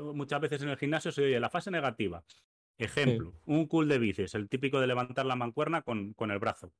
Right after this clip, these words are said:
Speaker 1: Pues la subida es la parte concéntrica.
Speaker 2: La
Speaker 1: Si yo me
Speaker 2: bajada
Speaker 1: quedase parado en algún punto sería isométrico, pues la
Speaker 2: isométrico.
Speaker 1: bajada,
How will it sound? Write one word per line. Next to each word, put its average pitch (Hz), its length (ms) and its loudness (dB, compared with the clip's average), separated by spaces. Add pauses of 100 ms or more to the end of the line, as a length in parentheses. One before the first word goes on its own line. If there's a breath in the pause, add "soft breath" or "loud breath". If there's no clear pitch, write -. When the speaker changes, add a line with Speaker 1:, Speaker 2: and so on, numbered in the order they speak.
(180)
Speaker 1:
Pues 113 320 0
la 131 240 2
subida 135 500 2
es 117 80 0
la 123 140 0
parte 123 260 0
concéntrica. 208 720 0 (640)
Speaker 2:
La 135 160 6
Speaker 1:
Si 113 160 4
yo 156 140 4
me 165 80 6
Speaker 2:
bajada 120 140 6
Speaker 1:
quedase 151 240 4
parado 147 340 4
en 147 80 2
algún 143 240 2
punto 151 340 2
sería 120 260 0
isométrico, 190 460 0
pues 117 300 4
la 127 160 6
Speaker 2:
isométrico. - 0 -
Speaker 1:
bajada, 190 640 2